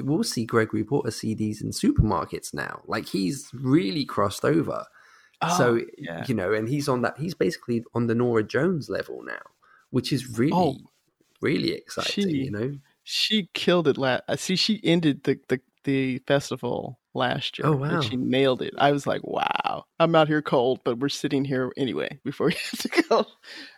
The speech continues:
Speaker 2: Um, 'cause it was, like, at ten something at night. But yeah, yeah, she's really, uh, okay, so they like Nora Jones.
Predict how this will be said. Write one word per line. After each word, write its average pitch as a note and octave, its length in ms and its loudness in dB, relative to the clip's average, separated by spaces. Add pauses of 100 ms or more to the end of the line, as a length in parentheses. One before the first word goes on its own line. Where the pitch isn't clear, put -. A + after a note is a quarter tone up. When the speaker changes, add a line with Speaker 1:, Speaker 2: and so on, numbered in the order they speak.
(100)
Speaker 2:
Um, C#3 420 0 (440)
'cause C#3+ 160 -6
it C#3 60 -10
was, D3 140 -4
like, C3 220 -4
at - 80 -14 (100)
ten A#2 240 -8
something A#2 380 -8
at - 100 -8
night. - 260 -6
But - 200 -2
yeah, - 260 2 (480)
yeah, C#3 320 6
she's F#3+ 420 -4
really, C#3 320 -2 (240)
uh, G3 200 4
okay, F#3+ 320 4
so D#3 300 2
they D#3 180 4
like E3+ 260 2
Nora E3 300 2
Jones. C#3 720 -6